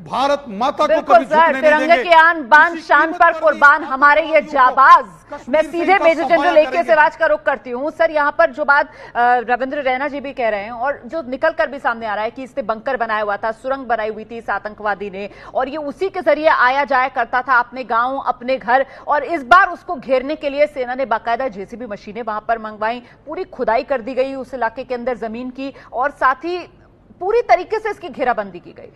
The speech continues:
Speaker 2: और ये जो ऑपरेशन था, इसमें आर्मी, सीआरपीएफ़, जम्मू कश्मीर पुलिस, सबका coordination, सबका समन्वय।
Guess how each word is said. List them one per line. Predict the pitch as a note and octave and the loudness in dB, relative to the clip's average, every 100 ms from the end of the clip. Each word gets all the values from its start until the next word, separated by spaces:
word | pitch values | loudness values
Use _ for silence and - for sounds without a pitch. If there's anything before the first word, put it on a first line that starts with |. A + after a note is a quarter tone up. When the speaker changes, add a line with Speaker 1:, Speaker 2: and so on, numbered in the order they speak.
| _ - | _ -2
Speaker 2:
और | D4 | 0
ये | D4 G4 | 0 2
जो | A4 | 6
ऑपरेशन | G4 E4+ D4 - A#3 | 6 4 -4 -6 -8
था, | G#3 A#3 | -2 0
इसमें | - - D#4 - | -2 -6 -4 2
आर्मी, | C4+ C4 A3+ C4 B3+ | 4 2 0 -10 -12
सीआरपीएफ़, | - E4 C#4+ B3 A3+ G#3 G#3+ A3 | -4 0 0 -2 -8 -4 -4 -4
जम्मू | C4+ C4+ | -8 -8
कश्मीर | D4 - D4 D4 - | -12 -10 -10 -8 -8
पुलिस, | G3+ G3+ A#3 - - - - | -8 -6 -8 -14 -20 -8 -4
सबका | G#4 - G#4 | -2 0 -2
coordination, | F#4 C4+ G3+ E3+ - - - - | 0 -2 -2 -18 -20 -20 -10 -2
सबका | G4 F#4+ G4 F#4 | -2 0 0 0
समन्वय। | - C4 G#3 - - | 0 -4 -4 -16 -20